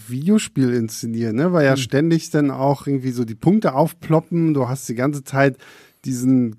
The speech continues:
Speaker 1: Kommentator noch irgendwie im, im Hintergrund,
Speaker 2: Mhm.
Speaker 1: der auch alles irgendwie mitmoderiert und, äh, ich meine, ich fand das alles trotzdem irgendwie cool gemacht, so. Also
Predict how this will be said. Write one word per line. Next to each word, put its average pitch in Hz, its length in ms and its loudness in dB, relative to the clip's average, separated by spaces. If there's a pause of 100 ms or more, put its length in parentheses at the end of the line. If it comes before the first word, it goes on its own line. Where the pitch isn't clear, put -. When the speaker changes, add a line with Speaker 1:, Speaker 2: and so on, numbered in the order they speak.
Speaker 1:
Kommentator 139 840 0
noch 156 300 2
irgendwie 151 560 0
im, 139 280 -2
im 135 160 -6
Hintergrund, 151 720 0
Speaker 2:
Mhm. - 20 -2
Speaker 1:
der 131 240 -4
auch 135 200 -6
alles 135 300 -8
irgendwie 139 500 -2 (280)
mitmoderiert 160 1120 0
und, 127 500 -4
äh, 131 140 -2 (680)
ich 156 140 -2
meine, 185 160 2
ich - 60 -2
fand 185 180 2
das 165 160 -6
alles 147 380 -2 (420)
trotzdem 156 380 -2
irgendwie 135 280 0 (120)
cool 147 140 4
gemacht, 117 440 -4
so. 113 160 -8
Also 135 340 -4